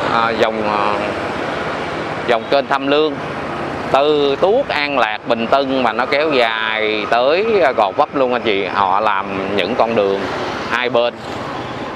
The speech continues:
thì cái việc thuận lợi, đi lại thuận lợi lắm. À, nếu mà chúng ta đi Bình Tân thì chúng ta đi theo, ừ,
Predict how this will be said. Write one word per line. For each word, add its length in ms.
thì 100
cái 160
việc 300
thuận 240
lợi, 280
đi 220
lại 260
thuận 240
lợi 320
lắm. 160
À, 120
nếu 200
mà 100
chúng 180
ta 140
đi 160
Bình 200
Tân 240
thì 160
chúng 140
ta 140
đi 220
theo, 460
ừ, 60